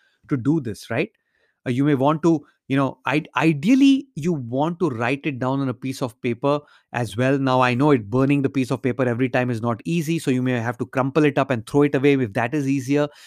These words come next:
But when you write things down, what happens is it gets transferred from your mind onto a piece of paper. And when you do that, your mind knows, "Okay, I need to offload this thought onto that piece of paper."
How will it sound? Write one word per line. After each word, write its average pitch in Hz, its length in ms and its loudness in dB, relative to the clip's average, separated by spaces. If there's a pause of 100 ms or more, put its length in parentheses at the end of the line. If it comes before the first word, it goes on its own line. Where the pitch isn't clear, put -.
(180)
But 135 100 0
when 147 140 2
you 185 120 4
write 127 420 0
things 160 260 -2
down, 147 360 0
what 135 140 0
happens 190 500 -4
is 156 220 -2
it 120 220 -4
gets 160 420 -6 (480)
transferred 143 680 0
from 175 240 -2
your 147 120 2
mind 127 540 0
onto 147 280 -2
a 135 60 0
piece 131 280 -8
of 123 200 -12
paper. - 280 -12 (560)
And 131 160 -2
when 139 120 2
you 190 100 2
do 190 260 0
that, 165 200 4
your 143 160 2
mind 135 440 0
knows, 147 500 2
"Okay, 135 220 -2
I 123 100 0
need 143 160 -2
to 151 160 -2
offload 151 500 0
this 139 180 -2
thought 127 280 -4
onto 120 180 -6
that 113 220 -8
piece 120 180 -10
of 117 180 -12
paper." 120 280 -14